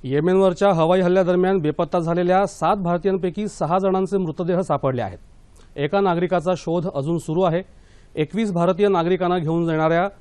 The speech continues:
दोन बोटी सोमवारी येमेनवरच्या हवाई हल्ल्याच्या तडाख्यात सापडल्या. यातल्या चौदा जणांची सुटका करण्यात आली होती, तर सात जण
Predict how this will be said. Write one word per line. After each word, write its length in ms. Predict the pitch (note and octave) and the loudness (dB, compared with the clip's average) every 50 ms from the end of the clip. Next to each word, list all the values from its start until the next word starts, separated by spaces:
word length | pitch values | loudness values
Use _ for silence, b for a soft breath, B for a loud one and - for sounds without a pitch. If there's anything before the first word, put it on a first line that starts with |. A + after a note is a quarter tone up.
| - - - | -20 -18 -12
दोन 320 | A2+ G#2+ C#3 E3 G3+ G#3 | -4 0 2 2 2 2
बोटी 460 | F3 C#3+ D#3 D3+ G3+ F#3 C#3 A#2+ - - | 2 0 0 0 2 0 0 -2 -4 -8
सोमवारी 540 | - - C#3+ D3 D3+ D#3+ E3 E3+ F#3 G3 E3+ | -6 -2 -2 0 2 2 2 2 2 2 2
येमेनवरच्या 560 | C#3+ C#3+ E3 F3 F#3 F3 E3+ D#3+ D3+ F#3+ E3 | 2 2 2 0 0 0 -2 -2 -2 -2 -2
हवाई 260 | C3 C#3 C#3 D#3+ F#3+ | 0 0 2 2 2
हल्ल्याच्या 340 | F3+ D3 D#3 D#3+ D#3 - E3 - | 2 0 0 -2 -2 -2 -4 -2
तडाख्यात 300 | D3 C#3+ D3 C#3 D#3 C#3+ | -2 -2 -2 -2 -2 -4
सापडल्या. 460 | - - B2+ A#2+ F3+ F3 D3 A#2+ A2 - b b b b b b | -2 -2 -2 0 0 0 0 0 -2 -4 b b b b b b
यातल्या 360 | C#3 B2+ C3+ C3 D#3 E3 E3+ | -2 -2 -2 -2 -2 -2 -2
चौदा 340 | D#3+ - D3+ C#3 C#3+ D#3 F3 | -2 -2 -4 -4 -2 0 0
जणांची 380 | F3+ F3+ E3+ E3+ E3 E3 F#3 E3+ | 0 0 0 0 -2 -4 -6 -8
सुटका 300 | - C#3+ C3+ - D3+ C#3+ | -8 -8 -6 -4 -4 -2
करण्यात 280 | - C#3 C3+ C3 A2 | -2 -2 -2 -2 -2
आली 140 | B2 B2 D3+ | -2 -2 -2
होती, 260 | E3 D#3 B2+ C3 C3 - b b b b b - - | -2 -4 -4 -4 -6 -8 b b b b b -6 -4
तर 100 | D3 D3+ | -4 -4
सात 280 | - - D3 D3 E3+ | -4 -2 -2 -2 -2
जण 260 | D#3 A#2+ C3 B2 A#2 | -2 -2 -4 -4 -4